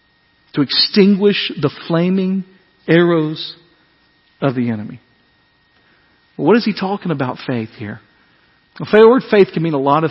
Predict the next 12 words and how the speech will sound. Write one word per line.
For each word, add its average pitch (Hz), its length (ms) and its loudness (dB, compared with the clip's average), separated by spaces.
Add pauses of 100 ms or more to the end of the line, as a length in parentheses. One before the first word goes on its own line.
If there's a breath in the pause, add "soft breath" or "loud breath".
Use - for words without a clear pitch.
things 120 400 -4
in 135 80 -4
the 127 80 -2
New 123 140 -2
Testament, 120 480 -6
but 131 160 -2
in 139 240 -4
this 196 260 6
particular 170 500 -4
instance, 135 400 -8
it 135 140 -8
means 120 380 -8